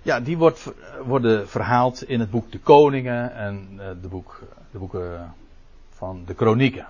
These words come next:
één en twee Kronieken. En het is makkelijk te onthouden trouwens, beide koninkrijken, dat noordelijke rijk, dat wordt genoemd, eh, ja, heeft diverse namen. Meestal wordt het genoemd het, het koninkrijk van Israël.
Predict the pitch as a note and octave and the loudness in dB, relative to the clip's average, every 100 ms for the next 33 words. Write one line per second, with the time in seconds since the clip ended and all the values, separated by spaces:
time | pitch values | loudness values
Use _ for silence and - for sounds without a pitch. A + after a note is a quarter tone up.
0 | - A2 G#2 G2 G2 F#2 F#2+ G#2+ G#2+ G#2+ | -10 -8 -6 -6 -8 -8 -6 -4 -4 -8
1 | - - - - - - - - - - | -12 -20 -20 -20 -20 -20 -20 -20 -20 4
2 | D#3 D#3+ D#3+ D#3+ - - - - - - | 10 10 10 4 -12 -20 -20 -20 -20 -20
3 | - - - - - - - - - - | -20 -20 -20 -20 -20 -20 -20 -20 -20 -20
4 | - - - - - - - - - - | -20 -20 -20 -20 -20 -20 -20 -20 -20 -10
5 | D3 E3 G#3+ G3 F#3+ A#2+ C3 C#3 G3 G3 | 4 6 8 8 4 4 6 6 2 0
6 | F3 A#3 C3 F3 C4+ C#4 C#4 B3+ G3+ C3+ | 0 0 6 6 6 4 6 6 6 0
7 | B2 A2+ G2+ G#3+ C3 C3+ D3+ E3+ C4+ A#3+ | 2 2 2 -2 -6 2 4 6 6 6
8 | G3+ G3 G#3 F#3 D#3 E3+ - D3 D#3 E3+ | 4 4 4 0 -2 -2 0 -2 0 0
9 | E3 - - C3+ C3 C3 B2 C3+ A#2 A#2 | -4 -10 -12 -8 -2 0 0 0 -2 -6
10 | A2+ C3+ B2 B2 B2 A#2+ A#2+ C3 - - | 0 0 2 4 6 6 4 -2 -12 -2
11 | B2+ C3 B2 A2+ G#2 B2+ A#2+ G#2+ G2 A#2 | 0 2 2 0 0 2 2 0 -4 -8
12 | G#2 - B2 A2 F#2 - A#2+ C#3+ D3 C3+ | -6 2 2 2 -4 -8 -6 -6 -2 -2
13 | D#3 A#3 | -2 -4